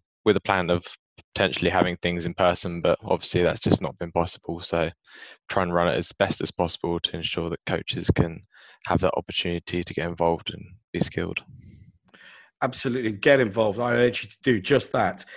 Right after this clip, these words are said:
Speaker 2: It's coming up the fifteenth to the twenty-first of February, so still time. And, uh, what I love about this is, as I said in the kind of introduction here,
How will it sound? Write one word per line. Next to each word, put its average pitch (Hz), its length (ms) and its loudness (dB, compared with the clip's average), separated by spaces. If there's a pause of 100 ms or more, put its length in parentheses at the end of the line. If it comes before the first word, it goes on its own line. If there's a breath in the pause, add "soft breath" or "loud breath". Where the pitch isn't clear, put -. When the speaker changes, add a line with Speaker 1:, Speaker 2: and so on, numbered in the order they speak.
(140 loud breath)
Speaker 2:
It's 127 140 -4
coming 131 200 -2
up 123 100 -2
the 113 60 -2
fifteenth 143 520 -2
to 143 80 2
the 127 100 0
twenty-first 127 800 -2
of 127 80 -4
February, 117 340 0
so - 160 -6
still 170 320 0
time. 143 580 -2 (360 loud breath)
And, 120 520 2
uh, 131 140 4
what 170 160 6
I 156 60 10
love 156 240 6
about 120 280 4
this - 360 -2 (320 loud breath)
is, - 160 0
as 139 120 0
I 165 140 8
said 135 320 2
in 113 100 0
the 113 120 2
kind 113 200 -4
of 113 80 -4
introduction 113 680 0
here, 92 240 -2